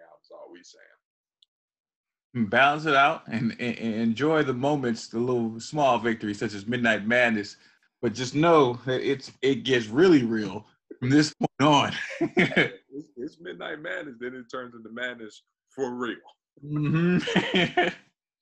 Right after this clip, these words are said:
Speaker 1: So, uh, we wanna get outta here, man. Um, uh, just remember the highest human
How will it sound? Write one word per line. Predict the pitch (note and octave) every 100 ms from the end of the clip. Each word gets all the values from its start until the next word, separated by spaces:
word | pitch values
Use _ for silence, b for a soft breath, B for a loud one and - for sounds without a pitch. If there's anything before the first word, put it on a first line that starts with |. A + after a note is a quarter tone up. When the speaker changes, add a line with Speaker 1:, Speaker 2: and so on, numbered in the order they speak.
| -
Speaker 1:
So, | A#3
uh, | A2 G#2+ G#2+ G#2+ G#2 G2+ G2+
we | C#3
wanna | E3 B2+ A2
get | B2 A#2+
outta | B2 A#2+
here, | B2 A#2
man. | A2+ A2+ A2+ A2+ A2 -
Um, | G#2 G2+ G2 F#2+ F#2+ F#2 _ _ _ _ _ _ _ -
uh, | G2 F#2+
just | A2+ A2+
remember | A2+ A2+ A2+
the | G#2 A2+
highest | A2+ A2 A2+
human | A#2 G#2+